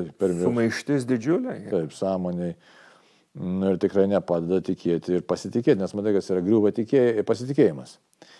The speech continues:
Speaker 1: Griūva pasitikėjimas, reiškia, tikinčiaisiais, bu-, griūva pasi-, automatiškai, e, žinai, bažnyčios nariais kaip autoritetu ir tada žmogus, nu, jis pasimeta. Ir tai ką daryti? Sunkus iššūkis.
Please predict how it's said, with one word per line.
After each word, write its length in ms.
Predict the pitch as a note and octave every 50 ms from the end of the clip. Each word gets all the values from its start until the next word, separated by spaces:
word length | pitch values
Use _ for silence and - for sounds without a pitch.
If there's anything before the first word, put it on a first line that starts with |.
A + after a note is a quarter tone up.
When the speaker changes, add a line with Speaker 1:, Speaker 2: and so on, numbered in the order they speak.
| - _ _ _ _ _
Speaker 1:
Griūva 340 | - G2 A#2 B2+ A#2+ G#2 G2+
pasitikėjimas, 640 | - G2 F2+ - G2 E2+ A2 G#2+ A2 G#2 G2+ F#2 F#2+
reiškia, 320 | G2+ F2+ - - F#2 E2+
tikinčiaisiais, 720 | - G2+ - - F2 E2+ - - G#2 G#2+ G2 G2 F#2+ F2+
bu-, 220 | F2+ G2 G2+ G2+ -
griūva 320 | - F#2 G#2 G#2+ G2+ F#2 E2+
pasi-, 240 | - F#2 F2 E2+ - -
automatiškai, 640 | F#2 F#2 F#2 - F2 F#2 F#2 F2+ E2+ - - F#2+ F2
e, 320 | F2 - - E2 E2+ E2+ - - - -
žinai, 280 | - E2+ F2 F#2+ - - -
bažnyčios 400 | - E2+ F2+ F#2+ G2 F2 E2 -
nariais 240 | F2 E2+ F2+ E2+ -
kaip 160 | - E2+ D#2+
autoritetu 640 | - E2+ E2 - F2 E2+ D#2+ - F2 D#2+ - G#2 A2
ir 80 | G#2+ -
tada 240 | F#2+ E2+ D#2+ G2+ G2
žmogus, 400 | F2+ F2+ E2+ E2 F2+ G2 - -
nu, 160 | F#2 F#2 F#2+
jis 140 | F2+ - _
pasimeta. 600 | _ D#2+ E2 - F3+ E3+ D#3 - - - D2 D2
Ir 100 | - - - - - - - - - - - - _ _ - _ _ -
tai 60 | -
ką 160 | A#2+ - E3+
daryti? 440 | D#3 C3+ D3 D#3+ E3+ C#3+ - - F2+ E2+ D#2+ D#2+ D#2 - - -
Sunkus 400 | E2 - - C#3+ D3 D#3 A#3+ A3+
iššūkis. 460 | - E3 - - - - - D2 -